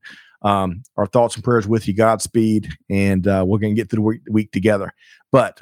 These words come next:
one final note, folks, uh, really appreciate you joining us here today. Thanks for all the great comments and, and being such kindred spirits as,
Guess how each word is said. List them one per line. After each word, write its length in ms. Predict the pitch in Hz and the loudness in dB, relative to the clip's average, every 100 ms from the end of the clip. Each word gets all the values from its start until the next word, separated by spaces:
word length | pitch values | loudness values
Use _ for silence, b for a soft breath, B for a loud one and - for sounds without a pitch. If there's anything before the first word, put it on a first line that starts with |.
| _ | _
one 160 | 139 139 | -2 2
final 280 | 147 143 | 2 2
note, 240 | 127 131 127 | 2 -2 2
folks, 380 | 131 127 - - _ _ | 0 0 -4 -18 _ _
uh, 180 | 113 110 104 | 0 0 2
really 220 | 143 139 | 2 2
appreciate 440 | - 143 123 127 | 0 -2 0 0
you 60 | 110 | 0
joining 320 | 127 123 117 | 0 2 0
us 120 | 117 | 0
here 120 | 127 | 0
today. 280 | 113 107 107 | 0 0 0
Thanks 280 | - 127 127 | 0 -2 -2
for 220 | - 107 _ b b _ - | -2 -2 _ b b _ 0
all 260 | 127 135 | 2 2
the 80 | 120 | 0
great 300 | 104 117 113 | 0 0 0
comments 600 | - 110 113 110 113 - | 0 0 0 -2 -2 -4
and, 200 | 98 95 - | -2 -2 0
and 220 | 98 92 | 0 2
being 380 | 113 110 98 - | 2 2 -2 -4
such 320 | - 113 - | -2 -2 -2
kindred 300 | - 127 113 | -2 0 0
spirits 440 | - - 120 113 104 | -2 0 0 0 -2
as, 220 | 98 | -2